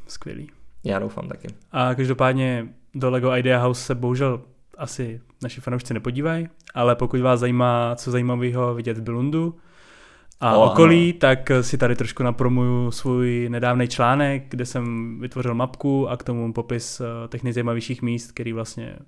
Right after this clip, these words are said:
Speaker 1: tady v tomhle malém městečku relativně můžete, můžete vidět a co souvisí vlastně s legem. Takže najdete ho na webu.
Speaker 2: Mně se tam líbilo na té mapce i to, že tam jsou, že s-, že jsi tam dal i takové věci, jako je, eh,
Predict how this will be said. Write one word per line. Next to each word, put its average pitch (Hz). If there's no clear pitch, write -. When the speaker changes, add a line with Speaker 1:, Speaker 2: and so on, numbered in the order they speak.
Speaker 1:
tady 110
v -
tomhle 113
malém 117
městečku 117
relativně 120
můžete, 117
můžete 110
vidět 113
a 135
co 120
souvisí 113
vlastně 110
s 104
legem. 101
Takže 104
najdete 104
ho 123
na 120
webu. 104
Speaker 2:
Mně 101
se 101
tam 101
líbilo 101
na 101
té 101
mapce 95
i -
to, 95
že 98
tam 101
jsou, 92
že -
s-, -
že 117
jsi -
tam 95
dal 92
i 101
takové 98
věci, 95
jako 92
je, 90
eh, 90